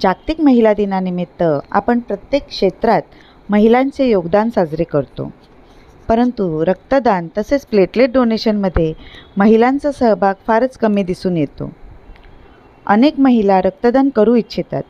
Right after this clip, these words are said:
परंतु कमी hemoglobin पातळी, कमी वजन किंवा इतर आरोग्य समस्यांमुळे त्या पात्र ठरत नाहीत. याची प्रमुख कारणे म्हणजे अनियमित मासिक पाळी, जास्त रक्तस्राव,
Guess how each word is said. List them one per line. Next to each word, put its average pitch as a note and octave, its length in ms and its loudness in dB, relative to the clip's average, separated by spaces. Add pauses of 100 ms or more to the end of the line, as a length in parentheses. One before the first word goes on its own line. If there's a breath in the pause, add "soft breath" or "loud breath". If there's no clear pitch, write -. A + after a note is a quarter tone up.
(180)
परंतु B3+ 320 0 (120)
कमी A#3 400 2 (120)
hemoglobin G#3+ 640 0
पातळी, D#3 480 -4 (360 soft breath)
कमी A3 240 2
वजन F#3+ 540 -2 (160)
किंवा A#3 280 -2
इतर C4+ 280 -2
आरोग्य A3 360 0
समस्यांमुळे G3+ 800 0 (460 loud breath)
त्या C4 100 2
पात्र C4+ 420 -2
ठरत A3+ 380 -2
नाहीत. D#3 240 -4 (2000 soft breath)
याची B3+ 220 -2
प्रमुख C4+ 320 2 (100)
कारणे D4 280 2
म्हणजे B3 360 2
अनियमित A#3+ 480 2 (100)
मासिक G#3 300 -2 (100)
पाळी, E3+ 400 0 (180)
जास्त F3+ 300 -2
रक्तस्राव, E3+ 800 -2